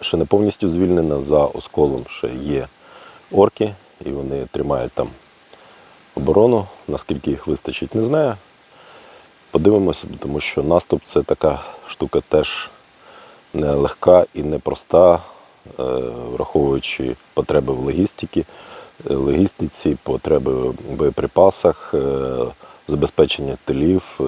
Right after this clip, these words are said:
зачистки, ну, маса інших заходів, які треба зробити для того, щоб,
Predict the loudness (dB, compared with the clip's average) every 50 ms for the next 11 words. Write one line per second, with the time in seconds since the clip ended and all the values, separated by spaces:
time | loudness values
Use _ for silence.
0 | -2 -2 -2 -2 -2 -4 -6 -6 -8 -4 2 4 4 4 4 0 -4 -4 -2 -2
1 | -2 -2 -2 0 0 0 -2 -4 _ -6 -4 -4 -2 -2 -4 -6 -4 -6 -8 -8
2 | -10 -10 -12 -14 _ -20 -20 -20 -20 -18 -10 -2 2 2 2 2 2 -2 -2 -2
3 | -4 -4 -6 -8 -10 -6 -4 -4 -2 -2 -4 -4 -4 -4 -2 0 0 0 0 -2
4 | -8 -8 -8 -6 -4 -4 -4 -4 -4 -6 -10 -10